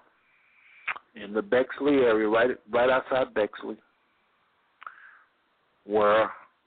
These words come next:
I and my wife was enlightened. And we have since then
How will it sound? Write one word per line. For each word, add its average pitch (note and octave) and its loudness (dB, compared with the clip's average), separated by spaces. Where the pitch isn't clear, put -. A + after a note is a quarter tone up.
I G2 0
and G2+ -14
my G2+ -2
wife G2 0
was F#2 -10
enlightened. F#2 -6
And F#2 -10
we B2 2
have C3+ 0
since F3 -2
then G2 -12